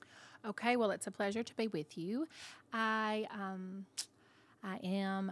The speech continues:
a wife, I'm a mother, I'm a sister, I'm a daughter. So I do wear many hats, as do many of you. So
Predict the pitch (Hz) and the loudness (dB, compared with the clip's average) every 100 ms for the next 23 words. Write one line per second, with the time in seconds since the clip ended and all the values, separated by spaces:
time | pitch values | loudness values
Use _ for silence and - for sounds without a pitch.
0 | 196 190 190 202 311 - - - - - | -2 -4 0 0 0 -6 -16 -20 -14 -6
1 | 180 180 170 160 175 226 254 - - _ | -4 -2 -2 -2 0 0 -2 -10 -20 _
2 | - 175 185 - 170 - 202 254 - - | -10 -6 -4 -4 -4 -6 -6 -8 -12 -10
3 | 202 196 233 208 180 220 277 - - - | -8 -6 -4 -6 -6 -6 -8 -16 -20 -20
4 | - _ - - 208 190 180 208 240 226 | -20 _ -14 -4 -2 0 0 2 2 2
5 | 202 190 185 180 - 175 226 - - 190 | 2 2 0 -2 -4 -2 -2 -4 -4 2
6 | 185 185 - 185 185 180 208 208 320 339 | 2 4 2 4 6 6 4 6 6 6
7 | 214 - - - - | 4 4 6 4 0